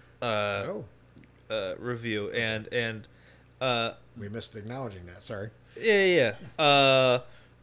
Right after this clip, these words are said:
Speaker 1: uh, I, apparently we were talking about, <laughs> this is, I gotta pay attention to this more often. We were talking about, uh, going ghost hunting, and one of the reviewers has went ghost hunting, the coolest. Uh,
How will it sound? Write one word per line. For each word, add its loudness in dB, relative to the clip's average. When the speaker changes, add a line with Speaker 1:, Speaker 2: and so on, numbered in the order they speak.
Speaker 1:
uh, 4
I, -2
apparently 4
we -2
were -4
talking 2
about, 6
<laughs> 2
this 2
is, -4
I 4
gotta 4
pay 0
attention -6
to -8
this -12
more -6
often. -6
We 2
were 4
talking 4
about, -2
uh, 0
going -2
ghost -2
hunting, -4
and -6
one 0
of -2
the -4
reviewers -4
has 0
went -6
ghost -4
hunting, -6
the -14
coolest. -6
Uh, 2